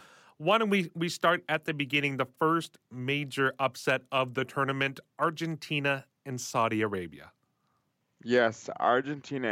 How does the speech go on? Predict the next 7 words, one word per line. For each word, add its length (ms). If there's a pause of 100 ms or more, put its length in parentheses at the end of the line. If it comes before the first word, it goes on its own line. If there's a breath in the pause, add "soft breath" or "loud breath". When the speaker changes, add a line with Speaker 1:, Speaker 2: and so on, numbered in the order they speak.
(100)
Speaker 2:
and 120
Saudi 300
Arabia. 580 (460 soft breath)
Uh, 320
what 300
a 80
game 640